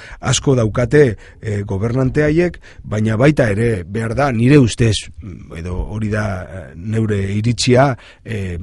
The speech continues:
tinkotasunez defendatzea, eh, idei batzuk edo ideologi batzuk, eta hori da, eh, esan beharrekoa, ezta?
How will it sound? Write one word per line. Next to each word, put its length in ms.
tinkotasunez 680
defendatzea, 680
eh, 440
idei 280
batzuk 460
edo 260
ideologi 460
batzuk, 400
eta 360
hori 200
da, 340
eh, 380
esan 240
beharrekoa, 400
ezta? 220